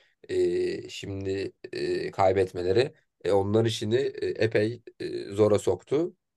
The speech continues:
E, pardon, beraberlik değil, e, kazandılar maçı. E, Fas beraberlik ve galibiyetten sonra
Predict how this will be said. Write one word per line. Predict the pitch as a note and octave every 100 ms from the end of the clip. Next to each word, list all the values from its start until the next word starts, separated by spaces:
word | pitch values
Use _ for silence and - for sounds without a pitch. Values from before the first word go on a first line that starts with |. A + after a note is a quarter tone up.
| _ _ _ _ _ _
E, | G2+
pardon, | G2 B2 G2
beraberlik | G#2 G#2 G#2+ G2+
değil, | G2 F2+ _
e, | F#2 F2+ F2 - - _ - - - -
kazandılar | - G2+ G2+ F#2+ G#2 F#2+
maçı. | F#2 F2+ E3 - _ -
E, | G2+
Fas | - B2 -
beraberlik | A#2 A2 G#2+ A2+ A#2 A#2+
ve | A2+ F#2+ -
galibiyetten | G2+ G#2 G#2+ G2 G2+ G2
sonra | - G#2 D#3+